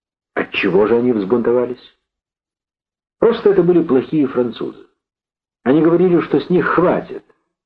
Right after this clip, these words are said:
что войну, мол, затеяли министры, правительство и богачи,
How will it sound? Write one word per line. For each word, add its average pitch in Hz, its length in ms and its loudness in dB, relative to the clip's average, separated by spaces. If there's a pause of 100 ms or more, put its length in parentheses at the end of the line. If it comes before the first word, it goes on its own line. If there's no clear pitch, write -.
(260)
что - 200 -2
войну, 151 280 2
мол, 156 240 2
затеяли 135 440 2
министры, 131 640 0
правительство - 680 -2
и 98 80 4
богачи, 95 640 -2